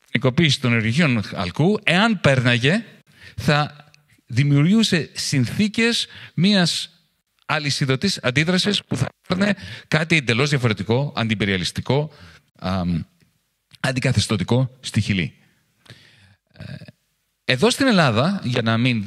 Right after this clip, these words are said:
δώσω κι άλλα παραδείγματα, που υπάρχουν πολλά, ο Ραφαέλ Κορέα, πα-, παρα-, πετρέλαια και ταυτόχρονα το παράλληλο σύστημα πληρωμών μέσα από τα κινητά τηλέφωνα,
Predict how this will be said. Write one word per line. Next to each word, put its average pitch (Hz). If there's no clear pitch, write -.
δώσω 104
κι 95
άλλα 87
παραδείγματα, 78
που -
υπάρχουν 85
πολλά, 87
ο 127
Ραφαέλ 131
Κορέα, 104
πα-, -
παρα-, 92
πετρέλαια 170
και -
ταυτόχρονα 180
το -
παράλληλο 110
σύστημα 98
πληρωμών 92
μέσα 90
από 85
τα 90
κινητά 80
τηλέφωνα, -